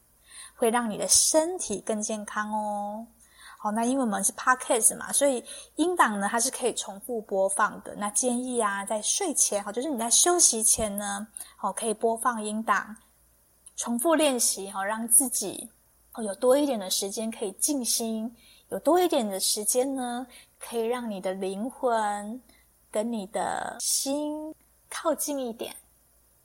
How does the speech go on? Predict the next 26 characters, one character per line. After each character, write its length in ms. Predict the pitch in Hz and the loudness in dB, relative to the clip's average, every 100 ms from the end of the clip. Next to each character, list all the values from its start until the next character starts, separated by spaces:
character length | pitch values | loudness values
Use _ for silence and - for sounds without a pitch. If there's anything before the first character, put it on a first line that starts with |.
| _ | _
好， 120 | 220 | -8
让 240 | 214 233 226 | -6 -4 -4
你 40 | |
有 100 | 196 | -4
多 240 | 202 339 381 | -2 2 4
一 60 | |
点 180 | 359 247 | 4 2
的 120 | 226 | -2
时 200 | 226 226 | -4 -4
间 320 | 208 247 247 | -2 -2 -2
呢， 360 | 240 240 240 247 - - - - - | -4 -4 -6 -8 -14 -20 -20 -20 -12
可 120 | 220 | -8
以 460 | 226 220 202 131 - | -6 -6 -8 -10 -16
听 180 | - 269 | -12 -8
听 180 | 277 285 | -6 -4
你 120 | 269 | -4
的 100 | 202 | -4
心 320 | - 320 349 | -4 -2 -4
跳， 160 | 330 339 294 226 - 226 - _ _ _ _ _ | -6 -4 -2 -2 -4 -12 -20 _ _ _ _ _
好， 160 | _ 214 | _ -8
让 160 | 214 214 | -6 -6
你 120 | 196 | -6
静 260 | - 269 | -4 -4
下 220 | 254 262 226 | -2 -4 -4
心 280 | - 254 254 | -6 -6 -6
来， 500 | 226 208 202 202 | -6 -6 -8 -10